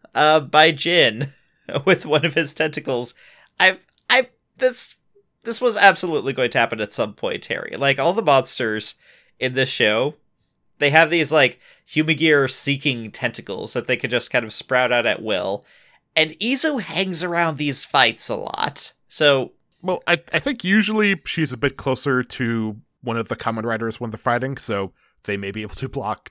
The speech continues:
Speaker 2: or deflect the hits. But she got in close to confirm the kill, and Jin freaks out, saying, "Why are you smiling? You're Humagear too," and hits her with a hack tentacle.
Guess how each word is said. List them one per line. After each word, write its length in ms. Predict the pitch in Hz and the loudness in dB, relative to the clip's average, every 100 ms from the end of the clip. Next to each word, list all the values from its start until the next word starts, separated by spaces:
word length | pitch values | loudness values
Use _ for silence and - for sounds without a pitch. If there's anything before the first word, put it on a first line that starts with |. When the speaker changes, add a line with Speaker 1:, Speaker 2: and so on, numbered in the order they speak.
| - | -12
Speaker 2:
or 100 | 113 | -10
deflect 300 | 107 107 117 | -8 -10 -10
the 60 | 120 | -6
hits. 300 | 131 143 - _ _ _ - | -6 -6 -14 _ _ _ -6
But 120 | 147 | -4
she 140 | 175 | -2
got 200 | 156 143 | 0 0
in 80 | 135 | -2
close 280 | - 143 - | -2 -4 -6
to 180 | - 123 | -8 -8
confirm 340 | 131 - 123 | -8 -6 -6
the 80 | 110 | -4
kill, 360 | - 123 131 _ _ _ _ _ 92 | -2 0 -2 _ _ _ _ _ -12
and 260 | 92 95 _ - - _ _ 135 | -12 -14 _ -20 -20 _ _ -6
Jin 240 | 120 113 | -2 -2
freaks 260 | - 127 110 | -2 -6 -4
out, 140 | 110 | -4
saying, 200 | 120 110 104 | -6 -8 -6
"Why 180 | 120 135 | 0 2
are 60 | |
you 140 | 139 147 | 2 -4
smiling? 580 | - 147 127 131 135 - | -2 2 2 0 -4 -8
You're 180 | 117 123 | -8 -8
Humagear 500 | 135 117 107 104 101 | -6 -6 -6 -8 -6
too," 340 | 123 104 101 _ _ _ _ - | -4 -4 -8 _ _ _ _ -20
and 280 | 82 76 92 _ | -16 -16 -20 _
hits 180 | - 104 | -14 -12
her 60 | |
with 120 | 95 | -10
a 80 | 107 | -8
hack 260 | 107 113 - | -8 -10 -12
tentacle. 420 | 85 - 92 | -18 -16 -18